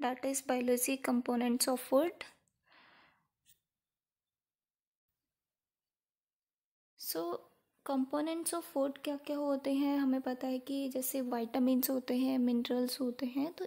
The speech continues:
इस तरीके की हम further डिटेल्स पढ़ेंगे, ठीक है। कार्बोहाइड्रेट्स किस, अ, फूड में होता है, प्रोटीन्स किस में होता है, फैट्स किस चीज़ में होता है,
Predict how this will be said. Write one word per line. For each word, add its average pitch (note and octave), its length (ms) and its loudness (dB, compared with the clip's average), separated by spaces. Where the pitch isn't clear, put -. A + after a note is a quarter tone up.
इस B3+ 200 -6
तरीके C#4 380 -4
की C#4+ 140 -8
हम D4 180 0
further C4 340 0
डिटेल्स B3 500 0
पढ़ेंगे, B3 600 -4
ठीक B3+ 200 -10
है। G4+ 60 -6
कार्बोहाइड्रेट्स B3 1000 0
किस, - 380 -4
अ, A#3 480 2
फूड B3+ 300 0
में B3+ 200 2
होता A#3+ 320 0
है, B3+ 240 -2
प्रोटीन्स B3 560 4
किस B3 240 4
में A#3+ 120 2
होता A#3 320 0
है, A#3+ 260 -2
फैट्स C4 340 2
किस B3+ 260 0
चीज़ A#3+ 340 -4
में A#3+ 80 0
होता A#3+ 300 -4
है, C4 240 -6